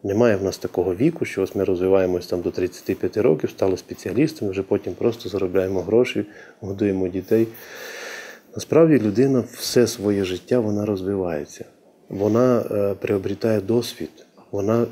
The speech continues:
постійно дорослішає. Тому що душа — це, е, составляюча вічності, і в вічність ми маємо піти, приобрівши цей досвід земного життя повноцінний. Ми маємо розвиватися на протязі всього свого життя. Тому і трудова ді-, діяльність,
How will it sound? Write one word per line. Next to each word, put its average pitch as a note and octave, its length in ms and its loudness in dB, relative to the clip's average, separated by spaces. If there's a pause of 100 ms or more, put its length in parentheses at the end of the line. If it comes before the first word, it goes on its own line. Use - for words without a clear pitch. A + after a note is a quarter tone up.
(120)
постійно A#2+ 560 0
дорослішає. - 760 -2 (680)
Тому A2 180 2
що G#2+ 140 0
душа — G#2 480 2
це, G2 300 2
е, - 480 -4
составляюча F#2+ 800 -2
вічності, A#2 760 -4
і F2+ 120 -2
в F2+ 80 -4
вічність B2 380 -2
ми G2+ 100 -2
маємо F2+ 360 0
піти, D3 440 0 (460)
приобрівши G#2+ 680 2
цей F2+ 240 -4
досвід G2 440 0
земного G2 420 -2
життя F#2 300 -2
повноцінний. G2+ 840 -2 (160)
Ми G#2 80 -4
маємо F#2+ 340 -2
розвиватися G2 760 0
на G2+ 100 0
протязі G#2+ 500 -2
всього A2 360 -6
свого F#2+ 320 -4
життя. F#2+ 360 -8 (120)
Тому D#3+ 200 4
і C#3 80 4
трудова G#2 580 0
ді-, A#2 380 -6
діяльність, G#2+ 580 2